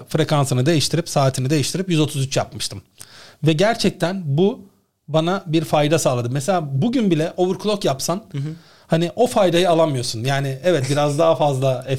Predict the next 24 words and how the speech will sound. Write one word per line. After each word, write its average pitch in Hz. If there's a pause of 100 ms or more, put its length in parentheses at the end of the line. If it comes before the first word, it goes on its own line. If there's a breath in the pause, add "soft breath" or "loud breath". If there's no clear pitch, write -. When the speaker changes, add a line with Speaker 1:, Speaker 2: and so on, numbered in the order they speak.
Speaker 1:
P 135
S 135
aldığın 127
oluyor, 139
daha 131
fazla 123
performans 131
aldığın 127
oluyor 170
ama 202 (920 loud breath)
o 190
gün 233 (240)
o 180
çalışmayan 202
oyun, 180 (160)
oynayamadığım 156
oyun 143
Need 151
for 143
Speed 131
iki 147 (160)
oynanabilir 175
hale 120
gelmişti. 95